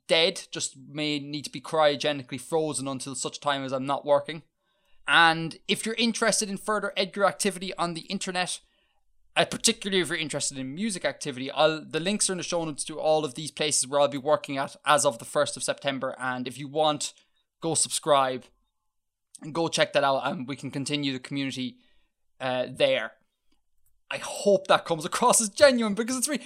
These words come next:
this is the thing, Bill. It's really hard. Like, I, I do genuinely, like, I am genuinely so appreciative, and I find it really hard to be able to communicate that effectively via the form of audio.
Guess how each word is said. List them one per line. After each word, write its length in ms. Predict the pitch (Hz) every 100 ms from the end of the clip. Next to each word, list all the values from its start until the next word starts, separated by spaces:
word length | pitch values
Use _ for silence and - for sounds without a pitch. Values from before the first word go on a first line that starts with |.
| -
this 120 | 240 269
is 160 | 311
the 60 | 277
thing, 240 | 233 233
Bill. 180 | 175 147
It's 180 | - -
really 200 | 269 285
hard. 380 | 254 240 226 175
Like, 120 | 185 170
I, 80 | 185 - -
I 60 | 185
do 300 | 185 294 302
genuinely, 880 | 208 254 220 214 190 185 160 143 131 _ _ _ _ _
like, 260 | 160 151 147 -
I 120 | 156
am 280 | 202 202 190 160 _ _ _ -
genuinely 540 | 262 254 233 214 180
so 180 | - 175
appreciative, 640 | 160 170 - 135 139 113 131
and 80 | 156
I 60 |
find 280 | 156 202 185
it 100 | 156
really 240 | 175 233 247
hard 320 | - 185 160
to 80 | -
be 100 | 165
able 100 | 143
to 40 |
communicate 600 | - - 170 160 143 143
that 120 | 143 131
effectively 720 | - 151 - 135 113 110 - _ - - -
via 360 | 131 175 170
the 100 | 147
form 500 | - - 160 147 135
of 100 | 117 -
audio. 480 | 139 135 123 -